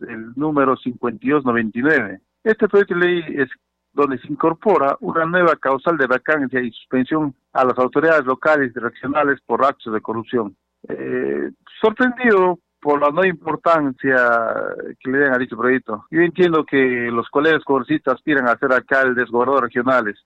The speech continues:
y tal vez por eso el temor de no to-, de no tocar dicho proyecto. Si es que no logramos frenar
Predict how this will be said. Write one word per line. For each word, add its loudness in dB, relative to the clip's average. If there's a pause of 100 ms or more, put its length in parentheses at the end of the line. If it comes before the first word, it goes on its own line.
y -8
tal 0
vez 0
por 0
eso 0
el -8
temor 0
de 0
no -10
to-, 0
de 0
no 0
tocar -2
dicho -4
proyecto. -2 (120)
Si -4
es -8
que -8
no 0
logramos 2
frenar 2